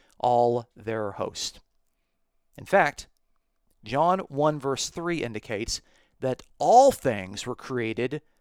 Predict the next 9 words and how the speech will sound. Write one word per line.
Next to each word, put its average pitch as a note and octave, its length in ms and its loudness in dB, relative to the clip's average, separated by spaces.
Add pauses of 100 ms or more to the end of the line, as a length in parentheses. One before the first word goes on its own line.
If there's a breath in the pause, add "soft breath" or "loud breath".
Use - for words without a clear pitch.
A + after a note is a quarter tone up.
(140)
through C#3 680 -2 (240)
God's A#2+ 400 0
creative A#2+ 600 -4
and B2+ 180 -12
powerful G2+ 540 -6
word, D#3 420 2 (920)
which - 180 -12
is - 120 -12
how C3+ 760 -2